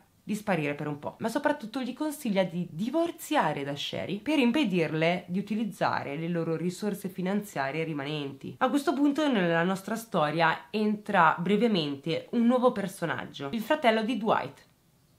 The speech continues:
un uomo di nome Bryce. Che succede? Dwight in pratica chiama suo fratello e gli spiega la, la situazione. Gli dice che le, con sua moglie le cose non vanno proprio e per di più è nei guai, in guai seri. L'F B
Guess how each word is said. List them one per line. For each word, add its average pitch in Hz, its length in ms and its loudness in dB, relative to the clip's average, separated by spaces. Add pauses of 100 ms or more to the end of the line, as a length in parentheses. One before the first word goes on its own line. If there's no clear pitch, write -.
(240)
un 262 140 0
uomo 151 400 0
di 165 120 -4
nome 180 220 0
Bryce. - 720 -4
Che 294 140 4
succede? - 680 -4
Dwight 262 380 8
in 269 100 2
pratica 214 380 2
chiama 226 240 0
suo 185 100 -6
fratello 156 640 -2
e 247 160 -4
gli 311 100 2
spiega 170 400 0
la, 180 80 6
la 139 180 2
situazione. 160 800 0
Gli 175 140 -4
dice 185 260 -2
che 180 100 -4
le, 160 140 -4
con 170 180 -8
sua 165 180 -8
moglie 160 340 -4
le 147 100 -6
cose 147 320 -8
non 147 180 -6
vanno 135 280 -10
proprio 196 560 -2
e 180 80 -4
per 208 180 0
di 214 120 0
più 277 160 0
è 208 100 2
nei 190 180 2
guai, 156 420 2 (200)
in 170 180 -2
guai 202 240 2
seri. 180 540 -2
L'F 180 180 -8
B 180 140 -8